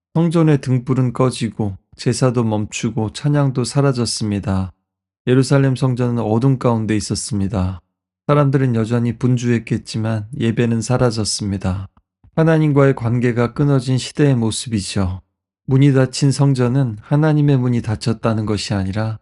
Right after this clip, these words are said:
사람들이 하나님에게서 돌아섰고 사람들이 마음 문을 닫았다는 뜻입니다. 하지만 아하스의 아들 히스기야는 달랐습니다.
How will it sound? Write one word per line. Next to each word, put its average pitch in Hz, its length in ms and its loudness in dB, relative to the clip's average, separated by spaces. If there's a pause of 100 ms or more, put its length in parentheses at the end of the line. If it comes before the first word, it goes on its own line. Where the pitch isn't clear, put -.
사람들이 156 520 2
하나님에게서 139 640 2
돌아섰고 113 880 -2
사람들이 127 540 -2
마음 104 320 0
문을 107 200 -4
닫았다는 107 640 -2
뜻입니다. 95 760 -4 (600)
하지만 139 320 2
아하스의 127 440 2
아들 117 140 -2
히스기야는 127 760 0
달랐습니다. 101 1040 -2